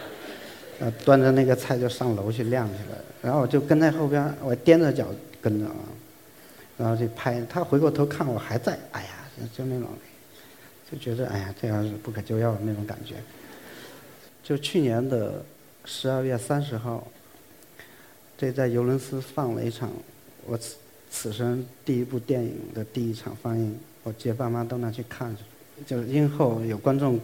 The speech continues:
鼓动我妈上台嘛，她上来之后就说：“哎呦，你还真的在拍电影，早知道这样，我穿得好看点儿了。” <laughs> 你看看那个头发都乱成什么样了。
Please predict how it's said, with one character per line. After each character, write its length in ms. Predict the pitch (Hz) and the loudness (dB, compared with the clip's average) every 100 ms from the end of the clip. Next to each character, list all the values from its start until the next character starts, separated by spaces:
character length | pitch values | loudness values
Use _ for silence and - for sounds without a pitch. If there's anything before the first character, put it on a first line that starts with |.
| - | -2
鼓 100 | 107 | -2
动 160 | 101 135 | 2 2
我 120 | 107 | 2
妈 160 | 113 123 | 0 -2
上 220 | - 117 | -2 -4
台 200 | - 101 | -4 -2
嘛， 140 | 110 107 - - - - - - - | -2 -4 -14 -20 -20 -20 -20 -12 -6
她 60 | |
上 240 | 117 139 117 | -2 0 0
来 100 | 120 | 0
之 120 | 123 | 0
后 140 | 120 | 0
就 160 | 120 123 | -2 -4
说 180 | 123 123 | -2 2
：“哎 80 | 139 | 2
呦， 140 | 127 | 4
你 80 | 117 | 2
还 100 | 139 | 2
真 240 | 147 160 | 4 4
的 100 | 143 | 4
在 140 | 123 135 | 2 -2
拍 180 | - | 0
电 220 | 143 143 117 | 4 4 4
影， 180 | 104 | 0
早 160 | 107 107 | -4 -6
知 140 | 123 139 | -2 0
道 140 | 143 | 0
这 120 | 143 | 0
样， 160 | 139 127 | 0 -2
我 180 | 113 120 | -2 -6
穿 220 | - 127 | -2 0
得 120 | 127 | 0
好 160 | 131 - | -2 -6
看 260 | - 135 | -4 -4
点 100 | 113 | -4
儿 60 | - | -8
了。” 140 | - - - - - - - - - - - - - - - - - - - - - | -12 -12 -12 -8 -6 -6 -4 -4 -6 -6 -6 -8 -8 -10 -10 -12 -12 -14 -14 -14 -4
<laughs> 0 | |
你 160 | 143 143 | 0 0
看 180 | 143 160 | 0 4
看 160 | 175 | 6
那 120 | 175 | 8
个 100 | 170 | 6
头 220 | 160 143 143 | 6 2 4
发 120 | 160 | 6
都 140 | 160 | 6
乱 220 | 170 165 | 6 6
成 100 | 139 | 4
什 120 | 143 110 | 2 2
么 120 | 113 | 2
样 240 | 175 160 | 4 2
了。 60 | 110 | 0